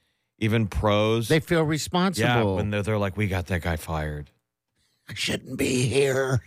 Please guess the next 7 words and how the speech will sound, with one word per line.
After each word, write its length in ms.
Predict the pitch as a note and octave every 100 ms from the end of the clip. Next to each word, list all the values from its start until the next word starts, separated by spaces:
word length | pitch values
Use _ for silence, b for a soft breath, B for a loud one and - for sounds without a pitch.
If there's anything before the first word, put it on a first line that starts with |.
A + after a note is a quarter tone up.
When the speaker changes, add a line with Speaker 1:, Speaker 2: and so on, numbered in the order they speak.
| - -
Speaker 1:
Where 240 | C#3 D3
in 260 | D3 C#3 C#3+
<laughs> 1900 | D#3 - E3+ - - E3+ - B2+ - - - - - C#3+ - - D3+ D#3+ D#3
most 480 | E3+ E3+ G#3 - -
other 220 | D#3 D#3+
professions, 840 | C3+ D#3+ B2 D3 C#3+ - D#3 D#3 D#3
Speaker 2:
Oh, 260 | - -